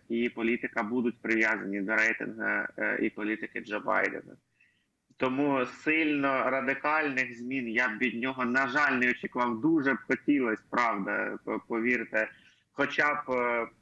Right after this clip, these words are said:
приблизно такого, як ми побачили від Макрона, але поки що підстав так вважати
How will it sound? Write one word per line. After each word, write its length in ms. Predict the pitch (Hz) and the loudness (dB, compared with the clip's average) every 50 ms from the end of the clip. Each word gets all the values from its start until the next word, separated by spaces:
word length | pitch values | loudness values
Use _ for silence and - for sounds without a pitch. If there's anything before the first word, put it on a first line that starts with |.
| - 101 - | -16 -14 -6
приблизно 580 | - 123 127 113 117 127 139 139 123 113 117 113 | -4 -2 -2 -2 0 0 0 0 -2 -4 -6 -6
такого, 520 | - - 113 - - 117 120 117 117 113 | -4 -6 -6 -4 -4 -4 -4 -2 -2 0
як 260 | 110 113 113 117 117 - | 0 0 0 0 -2 -6
ми 120 | 107 113 113 113 110 - | -4 -2 -2 -2 -2 -4
побачили 500 | 110 104 113 113 113 110 - - 117 113 | -10 -6 -2 -2 -2 -2 -4 -4 -4 -4
від 120 | 110 - | -4 -4
Макрона, 580 | 110 113 - _ - 139 143 131 123 117 113 110 - _ _ _ _ _ _ _ _ _ _ _ _ | -8 -12 -10 _ -2 -2 0 0 0 -2 -4 -4 -6 _ _ _ _ _ _ _ _ _ _ _ _
але 880 | - 110 110 110 113 113 117 113 113 110 110 110 107 107 107 104 101 - - - - - _ - - - 107 - | -4 -2 0 0 2 2 2 2 2 2 2 2 2 2 2 0 -2 -4 -8 -16 -20 -20 _ -12 -10 -10 -10 -2
поки 280 | - 147 151 - 143 131 | -2 -2 0 2 0 0
що 200 | - - - 123 | 0 0 -2 -2
підстав 520 | - 131 - - - - 135 131 127 113 | -2 -4 -8 -8 -2 0 0 0 0 2
так 200 | - 123 120 - - | 0 0 0 0 -6
вважати 720 | 104 110 113 107 113 120 120 117 - - 110 104 98 98 | -4 -4 -2 0 2 2 2 0 0 -2 0 0 0 -2